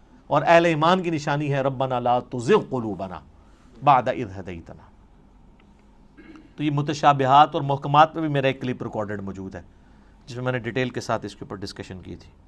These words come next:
علمی پوائنٹ نمبر ٹوئنٹی فور، وہ ہے میرے بھائیو، قرآن حکیم کی آیات مل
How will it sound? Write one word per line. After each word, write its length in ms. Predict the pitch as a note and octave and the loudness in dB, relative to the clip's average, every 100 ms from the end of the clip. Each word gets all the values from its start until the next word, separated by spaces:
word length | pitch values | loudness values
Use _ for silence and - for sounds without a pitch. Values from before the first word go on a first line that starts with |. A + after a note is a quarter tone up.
| - _ _ - _ - - - _ _ - - - - | -20 _ _ -20 _ -20 -20 -20 _ _ -20 -20 -6 0
علمی 200 | F3+ G#3 | 2 2
پوائنٹ 280 | F#3+ F#3 | 4 4
نمبر 180 | F3+ E3+ | 4 0
ٹوئنٹی 340 | D#3 D3+ D3 C#3 | 0 0 0 -4
فور، 280 | - A2+ F#2+ - - - - - - - - _ - - - - - - | -4 -6 -6 -12 -20 -20 -20 -20 -20 -20 -20 _ -20 -20 -20 -20 -20 -4
وہ 180 | C3 A#3+ | 4 6
ہے 60 | |
میرے 160 | A#3+ A3+ | 6 4
بھائیو، 320 | F#3 F#3 G#3+ | 4 6 4
قرآن 300 | G#3+ G3 G3 | 4 4 4
حکیم 440 | G3 F3 F3+ G#3+ A3 | 4 2 0 -2 -2
کی 180 | G#3+ A3 | -4 2
آیات 520 | F3+ E3+ F3 G3 G3+ F#3+ | 8 10 10 10 8 2
مل 340 | D3+ G3 B3 | 2 4 4